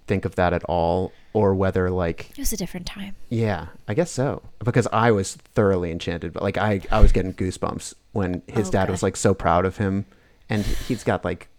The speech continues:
Speaker 1: I don't know. It's great.
Speaker 2: Yeah, it's a father-son bonding moment.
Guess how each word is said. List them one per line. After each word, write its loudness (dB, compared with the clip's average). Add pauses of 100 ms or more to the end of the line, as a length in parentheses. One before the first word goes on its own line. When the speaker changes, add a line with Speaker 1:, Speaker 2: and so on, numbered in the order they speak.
(140)
Speaker 1:
I -4
don't -2
know. 0 (340)
It's -20
great. -4 (120)
Speaker 2:
Yeah, -14 (180)
it's -18
a -12
father-son -12
bonding -12
moment. -12